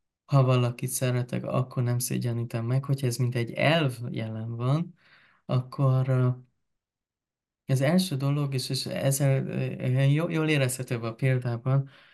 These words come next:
az egy-, egyik leggyakoribb, ami történik, miután megszégyenítés élményeink voltak,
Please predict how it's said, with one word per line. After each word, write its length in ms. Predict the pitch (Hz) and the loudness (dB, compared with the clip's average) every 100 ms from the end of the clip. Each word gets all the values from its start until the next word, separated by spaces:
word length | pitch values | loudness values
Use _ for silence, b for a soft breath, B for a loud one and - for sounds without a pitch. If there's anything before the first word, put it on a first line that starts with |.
| b b | b b
az 100 | 151 | 0
egy-, 280 | 180 180 | 2 2
egyik 280 | 165 170 151 | -2 -2 -2
leggyakoribb, 840 | 151 175 151 143 139 135 127 123 | 0 2 2 0 2 0 0 -2
ami 240 | 123 120 120 | -2 -4 -4
történik, 640 | 151 151 151 156 143 135 | -4 -4 -4 -2 0 0
miután 380 | 131 127 127 123 123 - - 127 | 0 -2 -2 -2 -2 -6 -8 -2
megszégyenítés 1080 | 131 165 175 - 139 131 123 123 127 123 | 2 2 0 -2 0 0 -2 -4 -4 -4
élményeink 680 | 139 139 147 131 123 120 123 | 0 0 2 0 -2 -4 -4
voltak, 640 | 143 147 147 151 147 151 | -2 -2 -2 -2 -2 -4